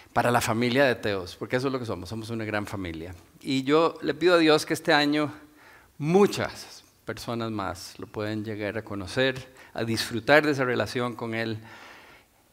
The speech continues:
y que cada vez más de nosotros podamos llegar a ser verdaderos discípulos, que arden por compartir las buenas noticias con los demás.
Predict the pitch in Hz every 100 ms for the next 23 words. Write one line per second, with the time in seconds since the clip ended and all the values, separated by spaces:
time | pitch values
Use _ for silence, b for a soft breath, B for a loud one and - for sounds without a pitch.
0 | _ _ _ _ _ _ _ _ - 113
1 | 113 - 120 120 127 113 113 110 104 110
2 | 147 147 143 131 113 95 117 - 107 98
3 | 110 110 104 104 92 - 98 92 104 101
4 | 90 90 95 95 101 87 113 107 101 73
5 | - - - - - 135 156 147 139 117
6 | 95 107 92 92 - 143 139 110 117 110
7 | 101 101 92 95 87 101 87 - - -
8 | - -